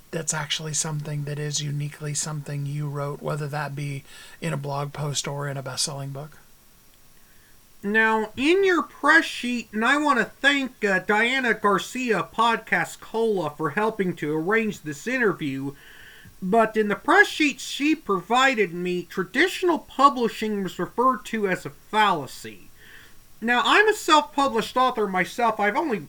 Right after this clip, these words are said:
Speaker 2: written, like, one ebook, and I'm writing, uh, a bunch of other books I intend to self-publish, and I understand the advantages and disadvantages of both self-publishing and traditional publishing. Why do you regard traditional publishing as a fallacy?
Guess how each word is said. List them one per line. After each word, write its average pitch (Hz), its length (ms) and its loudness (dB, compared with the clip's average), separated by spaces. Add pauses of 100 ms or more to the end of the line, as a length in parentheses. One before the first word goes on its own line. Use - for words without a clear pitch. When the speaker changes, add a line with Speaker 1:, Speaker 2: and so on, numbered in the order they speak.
(140)
Speaker 2:
written, 190 320 -2
like, 160 180 -4
one 196 420 0
ebook, 190 640 -2
and 175 100 0
I'm 180 220 0
writing, 202 500 2
uh, 147 200 -2 (360)
a - 80 -10
bunch 233 360 0
of 170 60 -2
other 180 280 0
books 156 400 -8
I 147 140 -2
intend 143 340 -6
to 135 60 -8
self-publish, 160 1000 -4
and 240 140 -2
I 370 160 2
understand 269 500 0
the 202 60 2
advantages 196 640 -2
and 170 160 -8
disadvantages 165 960 -2
of 160 220 -8
both 196 260 -2
self-publishing 185 1120 -2
and 170 160 -4
traditional 175 580 -4
publishing. 143 640 -4 (640)
Why 247 220 6
do 370 60 2
you 370 100 4
regard 285 380 6
traditional 254 560 0
publishing 202 640 -2
as 175 120 0
a 208 60 -2
fallacy? 190 920 0